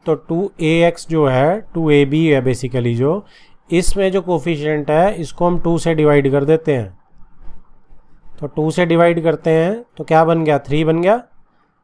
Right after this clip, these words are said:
तो थ्री को हम प्लस थ्री स्क्वायर और माइनस थ्री स्क्वायर कर देते हैं balance रखने के लिए, और प्लस थर्टीन तो रहेगा, रहेगा। अब ये जो एक्स स्क्वायर माइनस सिक्स एक्स है, ये इसके साथ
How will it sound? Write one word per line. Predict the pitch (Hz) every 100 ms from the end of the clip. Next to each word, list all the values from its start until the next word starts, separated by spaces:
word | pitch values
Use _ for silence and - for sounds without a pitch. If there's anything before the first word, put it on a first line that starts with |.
| _ -
तो | 175 -
थ्री | - 160 175
को | 196 214
हम | 170 175 208 -
प्लस | 165 190 -
थ्री | - 160 156
स्क्वायर | - 180 196 247 _ _ _ -
और | 151 156
माइनस | 143 147 151 160
थ्री | - 143
स्क्वायर | 135 156 139
कर | 139
देते | 127 143
हैं | 180
balance | 147 135 127 120
रखने | 107 113
के | 104 101
लिए, | 98 95 _ _ _ -
और | 143
प्लस | 156 175 -
थर्टीन | 156 139 143 147
तो | 151
रहेगा, | 175 131 120 113
रहेगा। | 101 98 95 98 - - - - - -
अब | 151 165
ये | 180 190
जो | 202 202
एक्स | 156 156 -
स्क्वायर | - 185 190
माइनस | 170 156 165 160
सिक्स | - 147 -
एक्स | 147 139 -
है, | 127 151 196 - - - -
ये | 131 151
इसके | 170 -
साथ | 151 156